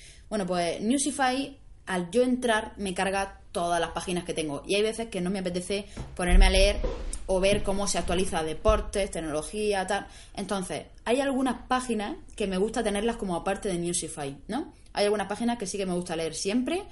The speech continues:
y quiero que se carguen antes que todas estas. Pues hay una aplicación llamada DIG, D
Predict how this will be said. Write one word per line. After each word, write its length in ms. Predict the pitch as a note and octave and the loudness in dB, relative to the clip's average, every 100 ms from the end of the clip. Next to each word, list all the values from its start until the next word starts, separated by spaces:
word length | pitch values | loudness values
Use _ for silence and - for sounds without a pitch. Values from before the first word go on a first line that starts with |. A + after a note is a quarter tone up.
| - - - | -16 -18 -8
y 80 | G#3 | 2
quiero 220 | G#3 A#3+ | 4 4
que 80 | A3 | 2
se 160 | G#3+ F#3+ | -2 0
carguen 460 | G#3 A#3 C4+ C#4 - | 0 2 0 -2 -4
antes 240 | G3+ G#3+ | -4 -2
que 120 | G#3+ | -4
todas 260 | F3+ F3 D3+ | -2 0 0
estas. 300 | D#3 - C#3 - - - - - | -2 -8 -12 -14 -20 -20 -20 -4
Pues 520 | G3+ F3+ F3 E3+ E3+ - | 0 4 4 4 0 0
hay 140 | G#3 | -2
una 720 | A3 G#3 G#3 G3+ G3 F#3+ G3+ - - | 0 0 0 0 -2 -4 -6 -16 -8
aplicación 480 | F#3+ G3+ G#3 G#3 A3+ | -6 0 0 0 -2
llamada 360 | F3+ F#3+ G3 F#3 | 0 0 0 -2
DIG, 340 | F#3 F3+ A#3+ - - - - - | -2 -2 -2 -4 -10 -18 -20 -18
D 520 | - F3+ A3 G3 - | -10 0 2 2 -4